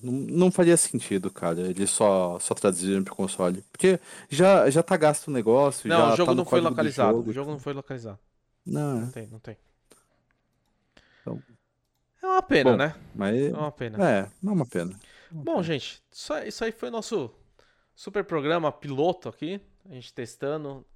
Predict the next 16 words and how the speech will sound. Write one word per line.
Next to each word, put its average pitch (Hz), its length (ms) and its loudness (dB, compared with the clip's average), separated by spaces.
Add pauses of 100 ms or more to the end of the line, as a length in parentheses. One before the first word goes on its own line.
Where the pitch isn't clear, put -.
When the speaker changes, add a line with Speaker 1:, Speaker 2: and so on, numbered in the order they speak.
Speaker 2:
algumas 120 500 -12
<laughs> - 0 -
coisas 123 240 -8
como 120 160 -12
funciona, 143 520 -12
a 139 100 -10
gente 131 100 -14
vai 131 140 -10
melhorando 131 560 -10
conforme 127 300 -20
o - 20 -20
tempo, 139 360 -18
né? 156 200 -12 (420)
Esperamos 135 400 -8
ter 131 160 -8
mais 127 320 -14